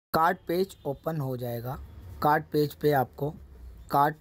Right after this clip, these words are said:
total दिख जाएंगे। नीचे red line में कुछ ज़रूरी notification लिखी हुई है, उसे अवश्य पढ़ें। फिर proceed to checkout पे क्लिक करें। आपके सामने checkout page open हो जाएगा।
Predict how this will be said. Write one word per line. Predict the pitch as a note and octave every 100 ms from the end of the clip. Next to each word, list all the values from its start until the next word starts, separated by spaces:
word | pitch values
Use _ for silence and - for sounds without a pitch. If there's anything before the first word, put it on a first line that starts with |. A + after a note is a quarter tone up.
| -
total | C3+ B2 D3+ D#3+
दिख | A#2+
जाएंगे। | A#2 A#2 A2+ A#2+ D3+ - - - C3
नीचे | C#3 C3+ E3
red | C#3 C3+
line | C3 B2 A#2
में | C3+ F#3 - - - - - -
कुछ | - D#3
ज़रूरी | C#3 C3 C3 E3+ F#3+ -
notification | B2 A#2+ C#3 C3+ B2+ - D#3+ G3 -
लिखी | B2 B2+ -
हुई | D3 B2
है, | C#3+ - -
उसे | C3+ - F#3 - -
अवश्य | B2 B2+ - E3 - - -
पढ़ें। | A#2 G#2+ - - - _ _ _ _ _ -
फिर | F#3+ G#3+ A#3+ _ _
proceed | D3 D3+ - G3+
to | G3 - - E3+ A3 - - -
checkout | - C#3+ C#3 C#3+ C3
पे | E3+
क्लिक | A3+ - - C3 B2+
करें। | - A2 A2 - - -
आपके | C#3 C#3+ -
सामने | G3 B2+ B2 A#2+ D#3 - -
checkout | - C3 D#3+ F3
page | D#3 C3 B2
open | A#2 - C#3 F#3 - - -
हो | C3
जाएगा। | A#2+ A2 A2 A2